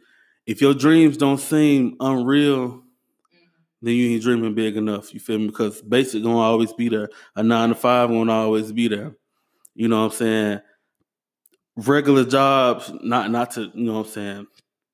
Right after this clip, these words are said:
Speaker 1: put nobody in a lower position, but regular jobs gonna always be there. So if you wanna be a, a black entrepreneur, or entrepreneur in general,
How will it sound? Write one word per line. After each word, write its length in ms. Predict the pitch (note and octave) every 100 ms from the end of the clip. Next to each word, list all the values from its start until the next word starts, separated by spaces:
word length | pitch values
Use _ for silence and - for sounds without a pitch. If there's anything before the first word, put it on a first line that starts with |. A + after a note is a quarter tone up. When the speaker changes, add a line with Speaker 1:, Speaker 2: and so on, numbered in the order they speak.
| -
Speaker 1:
put 140 | B2+
nobody 320 | A#2+ A2+ A2
in 100 | G#2+
a 40 | G#2+
lower 240 | G#2+ A2
position, 460 | G#2+ G#2 A#2+ - G#2+
but 100 | G#2
regular 340 | A#2 A#2+ A#2+
jobs 360 | A2+ A#2+ C3 A2
gonna 120 | A#2+
always 320 | A2+ A#2 A#2 A#2
be 140 | C#3+
there. 200 | B2+ A2+ - - _
So 180 | - A#2
if 120 | A2+
you 120 | C#3
wanna 200 | C#3 C3+
be 180 | B2 A#2+
a, 240 | G#2+ G#2 - - -
a 100 | F#2+
black 340 | A2 A2 A2+
entrepreneur, 680 | A2 G#2+ - A2+ A2+ A2 G#2
or 140 | G#2
entrepreneur 520 | A2 - A2+ G#2+ A2+ G#2+
in 140 | G2
general, 480 | A#2+ B2 A2 A2